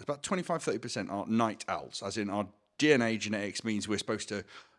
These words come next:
go to bed later, wake up later. If you think about it, if we were to li-, think about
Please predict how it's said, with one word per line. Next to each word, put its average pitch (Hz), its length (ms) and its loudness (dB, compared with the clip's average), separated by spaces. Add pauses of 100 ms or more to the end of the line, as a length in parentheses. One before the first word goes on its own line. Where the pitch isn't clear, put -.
(340)
go 139 160 4
to 127 80 -8
bed 110 160 2
later, 98 400 0 (580)
wake 98 320 -2
up - 280 2 (760)
later. 80 380 -8 (320)
If - 80 -8
you 123 60 -4
think 175 140 0
about 117 180 4
it, 87 40 -2
if 95 80 -4
we 156 60 6
were 147 140 4
to - 140 -2
li-, 120 100 -2
think 131 260 -6
about 117 320 2